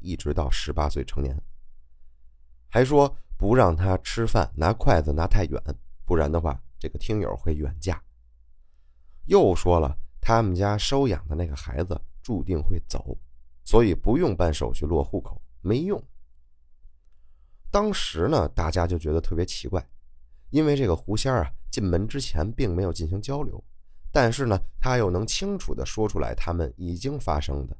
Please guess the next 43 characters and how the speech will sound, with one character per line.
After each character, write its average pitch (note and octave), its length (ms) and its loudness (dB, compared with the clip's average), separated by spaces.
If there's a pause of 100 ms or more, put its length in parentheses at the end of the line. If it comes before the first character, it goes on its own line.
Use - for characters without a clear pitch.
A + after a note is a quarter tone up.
(140)
跟 F2+ 260 -2
即 E2+ 300 -4
将 E2 240 0
发 C#2+ 180 -4
生 C2+ 220 -6
的 B1+ 80 -6
事 - 120 -10
儿。 - 60 -12 (1300)
听 A3 200 2
友 E3+ 180 -2
就 F2 80 0
觉 E2+ 200 4
得， A#2+ 140 2
哇， A#2 200 4
好 E2 320 2
神 F#2 240 0
奇 D#2 200 -6
呀， C#2+ 200 -6 (160)
特 - 180 8
别 F2 140 -2
的 F#2 60 -8
兴 A#2 240 -6
奋， - 120 -4 (500)
一 A2 120 -2
点 F2+ 140 0
儿 F2 80 0
也 C2+ 40 -6
不 C2+ 120 -12
害 C#2 180 -6
怕。 - 180 -8 (600)
但 G2+ 180 6
是 F2+ 100 2
因 G2+ 140 2
为 G#2 100 2
天 B2+ 160 4
儿 C3+ 60 2
太 B2+ 140 2
晚 D2+ 200 -4
了， E2+ 160 0 (200)
这 G2 100 2
个 E2+ 80 4
姥 D#2+ 220 -2
姥 E2 120 -2